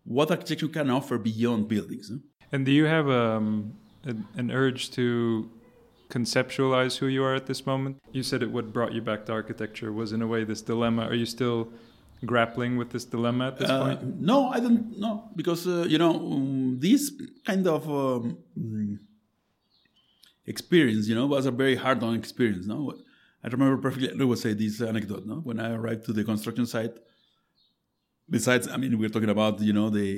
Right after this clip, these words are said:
Speaker 1: eastern, east, east, east part of Spain, no? Levante, which is very, very tough, no? It's like, I arrived and we were checking the, <laughs> the measurements, no? And the guy, because I was, you know, sitting on with all my team,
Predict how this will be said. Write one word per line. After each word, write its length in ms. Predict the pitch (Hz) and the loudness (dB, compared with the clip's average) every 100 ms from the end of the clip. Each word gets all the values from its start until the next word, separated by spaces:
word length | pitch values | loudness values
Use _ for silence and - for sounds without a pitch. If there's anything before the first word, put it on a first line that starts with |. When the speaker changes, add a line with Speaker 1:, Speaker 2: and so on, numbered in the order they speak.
| - - 113 | -4 0 2
Speaker 1:
eastern, 420 | - - - - | 0 -2 -4 -4
east, 300 | - 113 - | -4 -4 -6
east, 400 | 131 104 - - | -8 -8 -10 -8
east 220 | - 110 - | -6 -4 -4
part 200 | 92 101 | -6 -8
of 100 | 92 | -12
Spain, 340 | - 104 92 | -8 -6 -6
no? 180 | 90 - - _ _ _ - | -8 -12 -16 _ _ _ -6
Levante, 480 | 104 113 120 117 95 | 0 2 0 0 -6
which 180 | 87 | -6
is 200 | 107 - | -8 -6
very, 420 | 98 80 107 107 98 | -8 -8 -6 -4 -4
very 240 | 101 95 | -6 -10
tough, 260 | - - - | -12 -14 -16
no? 180 | - 107 | -16 -14
It's 120 | 120 - | -12 -12
like, 180 | - - _ _ _ _ _ - - | -14 -16 _ _ _ _ _ -14 -2
I 60 | |
arrived 380 | 113 113 117 131 | 0 4 4 4
and 100 | 113 | 4
we 60 | 117 | 4
were 100 | 120 | 4
checking 280 | 127 127 123 | 4 2 4
the, 100 | 127 - | 2 2
<laughs> 40 | - | 2
the 100 | 147 | 4
measurements, 600 | 165 131 - 107 101 95 | 6 6 4 2 0 -2
no? 200 | 120 147 - - _ - | -6 -6 -12 -20 _ -6
And 140 | 123 | 2
the 80 | 123 | 4
guy, 220 | 135 143 | 8 6
because 340 | 147 - 127 143 | 6 4 2 0
I 240 | - - | -4 0
was, 260 | 131 135 - | 2 0 -2
you 80 | 120 | -4
know, 320 | 127 131 156 113 - - | -2 -2 -4 -8 -14 -4
sitting 240 | 143 131 | 2 4
on 120 | 131 | 6
with 140 | 127 117 | 4 4
all 180 | 123 131 | 6 6
my 160 | 120 | 4
team, 460 | 107 139 110 120 | 4 2 2 0